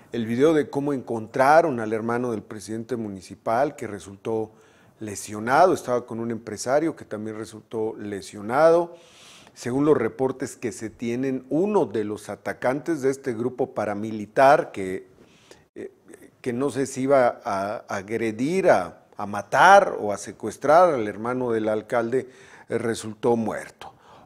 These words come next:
Horas antes se había difundi-, difundido mediante un comunicado oficial que el gobierno del estado de Michoacán había estado, el secretario de Seguridad Pública del estado había estado en Zitácuaro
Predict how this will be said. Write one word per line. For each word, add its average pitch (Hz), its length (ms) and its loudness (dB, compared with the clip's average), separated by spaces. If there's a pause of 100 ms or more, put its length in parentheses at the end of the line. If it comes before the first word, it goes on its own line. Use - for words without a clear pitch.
(140)
Horas 208 520 10
antes 107 680 -6 (320)
se 113 100 -6
había 156 340 8
difundi-, 135 680 0
difundido 170 800 2
mediante 107 400 -2
un 165 80 -4
comunicado 120 760 0
oficial 147 680 -4 (800)
que 143 60 2
el 135 100 2
gobierno 180 500 6
del 135 120 2
estado 135 280 -2
de 123 100 0
Michoacán 120 500 -4
había 147 200 0
estado, 165 360 0
el 147 100 0
secretario 175 960 6
de 131 100 0
Seguridad 123 580 -2
Pública 135 540 -2
del 107 460 -4
estado 135 720 4 (640)
había 127 220 -2
estado 165 360 6
en 156 80 -2
Zitácuaro 123 880 2